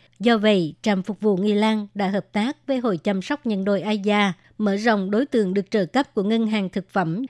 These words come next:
dành cho các hộ gia đình có hoàn cảnh khó khăn, đó là cộng đồng di dân mới, với hy vọng xây dựng một cơ chế cung cấp vật tư hoàn thiện hơn ở huyện Nghi Lan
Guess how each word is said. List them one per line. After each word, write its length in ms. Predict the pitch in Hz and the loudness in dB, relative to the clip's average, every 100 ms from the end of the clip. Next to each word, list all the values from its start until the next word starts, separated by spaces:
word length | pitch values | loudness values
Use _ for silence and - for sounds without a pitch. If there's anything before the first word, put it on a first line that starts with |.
| - | -4
dành 260 | 202 196 | 0 0
cho 300 | 175 208 208 | 0 0 0
các 240 | 202 269 - | 0 -4 -2
hộ 140 | 226 | -2
gia 220 | 170 202 | 0 0
đình 260 | 196 196 180 | 0 0 0
có 220 | - 214 247 | -2 -2 -2
hoàn 180 | 208 | -2
cảnh 200 | 185 190 | -2 -4
khó 160 | 151 214 | -2 -4
khăn, 360 | - 214 202 175 _ - - | 0 2 2 0 _ -20 -8
đó 160 | 196 226 | -2 -2
là 120 | 254 | -2
cộng 280 | 202 190 185 | -2 -2 -2
đồng 220 | 196 165 | -2 -2
di 120 | 190 | -2
dân 240 | 185 185 185 | -2 0 2
mới, 300 | 196 240 311 _ _ _ - | 2 2 -2 _ _ _ -2
với 220 | 214 277 | 0 0
hy 120 | 240 | 0
vọng 320 | 202 208 180 160 | 0 0 0 -4
xây 280 | - 247 | -4 -2
dựng 260 | 220 214 180 | 0 0 -2
một 140 | 175 | -4
cơ 140 | - 208 | -2 -2
chế 300 | - 208 220 294 - | 0 0 -2 -4 -4
cung 200 | 214 190 | -4 -2
cấp 140 | 285 _ | -4 _
vật 180 | 196 190 _ | -6 -6 _
tư 220 | 240 247 247 | 0 0 0
hoàn 220 | 233 196 | -4 -4
thiện 240 | - 196 170 | -2 -4 0
hơn 260 | 220 214 | 0 0
ở 160 | 202 196 | 0 -2
huyện 240 | 208 170 | 0 0
Nghi 120 | 185 | 0
Lan 320 | 190 202 202 | 2 2 2